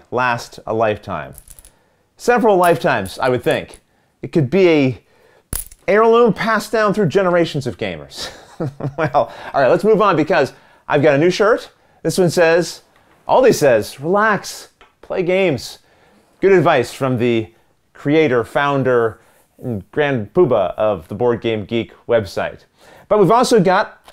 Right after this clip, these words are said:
a new upgrade, this time for Decrypto. This is a very simple upgrade, and it comes with four interception and four miscommunication tokens to replace the original ones in the game with these sturdier, thicker pieces.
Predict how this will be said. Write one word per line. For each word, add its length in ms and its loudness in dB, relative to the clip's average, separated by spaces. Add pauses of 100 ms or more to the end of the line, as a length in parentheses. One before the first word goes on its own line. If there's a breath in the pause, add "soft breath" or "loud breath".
a 80 -6
new 160 4
upgrade, 380 2
this 180 0
time 400 -2
for 320 0
Decrypto. 560 -2 (380)
This 100 -4
is 100 -4
a 60 0
very 260 0
simple 400 -4
upgrade, 540 -2
and 140 -8
it 60 -12
comes 340 -8
with 180 -8
four 420 -4
interception 640 -8
and 180 -14
four 380 -4
miscommunication 800 -6
tokens 500 -8 (360 soft breath)
to 100 -8
replace 340 -2
the 120 -6
original 340 -4
ones 340 -8
in 60 -12
the 80 -10
game 420 -4 (220 soft breath)
with 140 -8
these 380 -8
sturdier, 600 -2 (220 loud breath)
thicker 320 -6
pieces. 580 -10